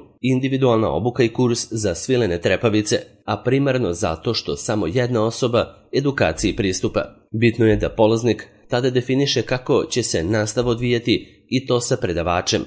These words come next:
kao i sa osobom koja je u konkretnoj poslovnici institucije organizatora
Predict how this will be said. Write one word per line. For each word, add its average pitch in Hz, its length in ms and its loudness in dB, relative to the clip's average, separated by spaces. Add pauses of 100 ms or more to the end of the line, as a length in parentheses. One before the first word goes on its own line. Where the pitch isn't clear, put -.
(200)
kao 117 200 0
i 120 60 2
sa 117 180 0
osobom 120 460 0
koja 120 200 2
je 117 140 2
u 110 120 2
konkretnoj 123 600 0
poslovnici 113 720 0
institucije 117 680 0
organizatora 101 760 0